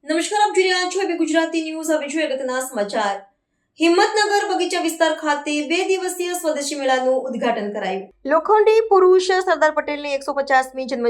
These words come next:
જયંતિની ઉજવણી નિમિત્તે સરદાર એકસો પચાસ યુનિટી માર્ચ અંતર્ગત હિંમતનગર ટાવર ચોક બગીચા વિસ્તાર ખાતે બે દિવસીય સ્વદેશી મેળાનું ધારાસભ્ય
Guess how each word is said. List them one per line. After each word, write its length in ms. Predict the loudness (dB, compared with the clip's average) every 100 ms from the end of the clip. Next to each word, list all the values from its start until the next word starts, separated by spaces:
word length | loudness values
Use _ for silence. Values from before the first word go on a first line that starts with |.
| 0
જયંતિની 360 | -2 0 -4 -2
ઉજવણી 300 | -2 -2 -2
નિમિત્તે 340 | -6 -4 -2 -2 -2
સરદાર 360 | -2 0 0
એકસો 180 | -2 -6 -4
પચાસ 420 | -4 -4 -6 -4
યુનિટી 260 | -4 -4 -4
માર્ચ 180 | -6 -6 -8
અંતર્ગત 420 | -8 -4 -4 -4 -10 _ _ _ -6
હિંમતનગર 600 | -4 0 0 -2 -2 -2 4
ટાવર 320 | 4 4 0 -2 -4
ચોક 500 | 0 2 2 -2 -2 0 0
બગીચા 280 | -2 -2 -4
વિસ્તાર 220 | -2 -2 2
ખાતે 240 | 0 0 -4 -2
બે 120 | -4 0
દિવસીય 400 | -2 -2 -4 -6 -4
સ્વદેશી 400 | -2 -2 -2 0
મેળાનું 300 | 2 2 0 2
ધારાસભ્ય 560 | 0 0 -2 0 0